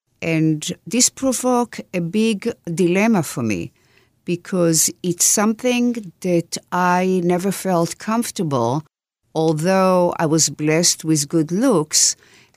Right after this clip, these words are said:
I never felt that this is a part of me that I want to be looked at.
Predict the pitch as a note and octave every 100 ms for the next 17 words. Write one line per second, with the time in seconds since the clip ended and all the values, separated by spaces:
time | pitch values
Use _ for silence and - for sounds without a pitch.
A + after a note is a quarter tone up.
0 | _ E3 E3 E3 E3+ E3+ E3+ - F#3 F#3
1 | G#3+ - - F#3+ E3+ E3+ - - - D#3
2 | C#3+ G3+ F#3+ G3+ F#3+ - - _ - D3
3 | D#3 - - G3 G#3 G#3 A3+ - F3+ D#3+
4 | C#3+ D3 - _ _ _ D#3 D3+ - F3+
5 | F3 F#3 E3+ D#3 D#3+ D#3+ D#3+ - D#3 C#3
6 | D3 C#3+ C#3+ D3+ _ _ F#3 F#3+ A3+ -
7 | - - F#2+ -